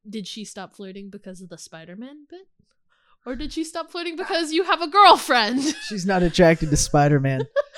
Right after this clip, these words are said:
Speaker 1: I was like, "This could have gone one of two ways." But
Speaker 2: There's no way she's not attracted to Spider-Man.
Speaker 1: it was, it was pretty, it was pretty cute. I thought it was, like,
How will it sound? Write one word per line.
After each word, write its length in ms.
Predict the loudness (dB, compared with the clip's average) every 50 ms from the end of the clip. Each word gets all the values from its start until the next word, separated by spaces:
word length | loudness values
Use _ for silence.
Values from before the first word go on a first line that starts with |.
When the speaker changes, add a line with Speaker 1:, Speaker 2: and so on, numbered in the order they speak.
| -18 -18 -18 -20 -20 -20 -20 -18 -10
Speaker 1:
I 100 | -6 -4
was 120 | -2 0
like, 120 | 0 0 0
"This 140 | 0 0 2
could 100 | 2 2
have 80 | 2 2
gone 140 | 2 4 8 8 8 10
one 80 | 8 6
of 60 | 6
two 200 | 8 8 8 8
ways." 480 | 8 4 2 2 -2 -4 -6 -8 -10 -12 _ _ -20 -20 -20 -20 -20 _ _ -6
But 80 | 0 4
Speaker 2:
There's 260 | 4 4 4 4 2
no 340 | 4 6 8 8 10 10 10
way 200 | 8 8 6 6
she's 260 | 4 0 -2 -2 -2
not 140 | -2 -2 -2
attracted 420 | -2 -2 -2 -2 -2 -2 -4 -8 -8
to 40 | -8
Spider-Man. 600 | -8 -8 -6 -6 -6 -6 -8 -10 -12 -12 -6 -2
Speaker 1:
it 100 | 0 0
was, 260 | 0 0 -4 -6 -10 -14 -12
it 140 | -12 -12
was 160 | -10 -12 -14 -16
pretty, 360 | _ -16 -16 -16 -16 -16 -16 -14
it 160 | -14 -14 -12
was 140 | -14 -16 -18
pretty 200 | -18 -18 -20 -20
cute. 280 | -20 -20 -20 -20 -18 -12
I 160 | -8 -6 -6 -6
thought 200 | -6 -10 -12 -12
it 40 |
was, 200 | -14 -16 -16 -16
like, 180 | -16 -16 -18 -18